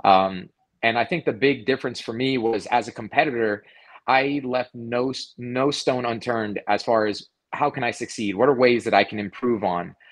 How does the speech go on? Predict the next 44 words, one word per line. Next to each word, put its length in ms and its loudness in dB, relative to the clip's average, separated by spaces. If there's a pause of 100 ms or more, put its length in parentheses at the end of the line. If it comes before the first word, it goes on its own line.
(140)
I 180 0
kinda 220 0
humbly 400 2
just 180 -8
learn 180 -2
from 140 -8
anybody 460 2
and 80 0
everybody. 580 2 (380)
And 120 4
I 60 6
took 200 -4
that 180 -2
same 180 -4
mindset 480 2
with 140 -2
my 140 0
academy. 680 0
And 280 -2
I, 200 2
I 120 2
had 180 0
this 240 -8
vision, 600 -6 (760)
I 40 -4
had 80 0
a 60 2
goal. 320 6
I 40 6
wanted 240 -4
to 60 -8
have 140 0
the, 80 -6
the 160 -6
most 240 -2
successful, 560 0 (380)
uh, 420 4
M 120 -6
M 100 -4
A 80 0
gym 180 -6
in 80 -8
Central 320 -8
Florida. 500 4